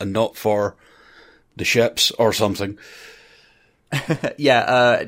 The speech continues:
Speaker 2: tie actually stands for Twin Ion Engine, in case
Speaker 1: Yes.
Speaker 2: you're wondering. Um, yeah. Oh, yeah. You mentioned about the, the, uh, the scream that it makes. So the, uh,
Speaker 1: Yes.
Speaker 2: do you know what? Do you know what the, uh,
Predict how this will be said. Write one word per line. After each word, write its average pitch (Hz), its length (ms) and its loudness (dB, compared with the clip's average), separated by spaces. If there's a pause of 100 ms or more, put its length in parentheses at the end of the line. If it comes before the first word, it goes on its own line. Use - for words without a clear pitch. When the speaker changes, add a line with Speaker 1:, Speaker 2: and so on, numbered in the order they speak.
Speaker 2:
tie 160 640 0
actually 135 300 -4
stands 123 320 -4
for 120 140 -4
Twin 135 440 2
Ion 120 320 -8
Engine, 113 480 -6
in 113 140 -10
case 113 200 -8
Speaker 1:
Yes. 113 140 -8
Speaker 2:
you're 110 100 -8
wondering. 107 380 -12 (1200)
Um, 120 920 -6 (1700)
yeah. 135 160 -12
Oh, 202 120 2
yeah. 208 80 2
You 175 80 0
mentioned 185 260 0
about 143 220 2
the, - 40 -6
the, 139 200 0
uh, 110 120 2
the 123 120 -4
scream 160 480 2
that 117 100 -2
it - 80 -8
makes. 117 240 -10
So 139 140 2
the, 131 240 2
uh, 127 80 6
Speaker 1:
Yes. 123 240 4
Speaker 2:
do 120 60 -4
you 143 60 0
know 175 100 2
what? 135 360 -4
Do 113 80 -10
you 139 60 -2
know 175 100 0
what 170 200 0
the, 147 260 -2
uh, 139 380 2